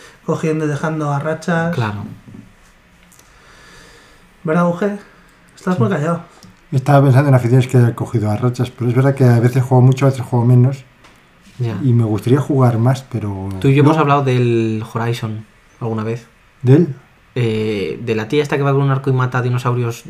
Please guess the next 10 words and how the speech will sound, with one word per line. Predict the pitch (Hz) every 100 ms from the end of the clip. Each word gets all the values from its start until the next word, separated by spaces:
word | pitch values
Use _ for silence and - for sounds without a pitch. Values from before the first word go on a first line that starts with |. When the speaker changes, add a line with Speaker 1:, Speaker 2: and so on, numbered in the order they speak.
| 117
Speaker 2:
robots. | 117 117 117 -
Speaker 3:
Sí. | - 151 127 - - -
Speaker 1:
Horizon | 160 143 - 156
Forbidden, | 143 156 143 156 156 156 170
Horizon | 170 156 165 165 170
Zero | 170 156
Dawn | 156 196 226
y | 190
Speaker 2:
Sí. |
Speaker 1:
Horizon | 123 107 156